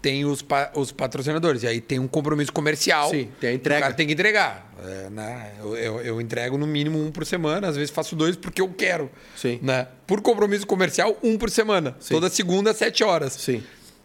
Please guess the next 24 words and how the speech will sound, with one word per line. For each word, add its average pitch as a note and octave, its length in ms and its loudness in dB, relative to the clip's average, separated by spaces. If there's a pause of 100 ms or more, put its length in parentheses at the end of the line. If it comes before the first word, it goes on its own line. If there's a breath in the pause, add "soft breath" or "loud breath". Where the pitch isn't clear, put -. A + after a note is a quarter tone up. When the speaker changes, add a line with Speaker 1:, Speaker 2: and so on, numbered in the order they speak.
Speaker 1:
Mas, E3+ 380 -2 (640)
ah, F#3 220 2
ou G3+ 160 4
eu, A3 260 0 (100)
cara, F#3+ 160 -6
tá F3 140 0
muito F#3 260 0
bom E3+ 220 2
esse F3+ 140 -2
aqui, F#3 180 -4
puta, E3 320 -2
eu D3 60 0
vou, D#3 180 -2
quero F3 220 -2
postar, C3+ 380 -2
velho. G#2 100 -16 (280 loud breath)
Eu B2 120 -4
Speaker 2:
Aham. D3 40 2
Speaker 1:
boto D3+ 280 0
numa D#3 160 -2
quinta-feira, D3+ 640 -2
sabe? B2 340 -4
Speaker 2:
Sim, C3 300 -2 (340)
sim. G#2+ 100 -10